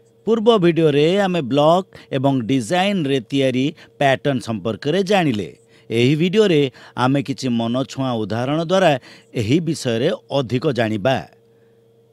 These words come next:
ଚାଚା ନୂଆ ଡିଜାଇନ୍ରେ ବସ୍ତ୍ର ତିଆରି କରିବା ପାଇଁ କିଟୁକୁ କିଛି ଦିନ ପାଇଁ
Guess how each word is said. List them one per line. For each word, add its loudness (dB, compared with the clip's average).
ଚାଚା 4
ନୂଆ 0
ଡିଜାଇନ୍ରେ -2
ବସ୍ତ୍ର -6
ତିଆରି 0
କରିବା 0
ପାଇଁ 0
କିଟୁକୁ 0
କିଛି -2
ଦିନ 0
ପାଇଁ 2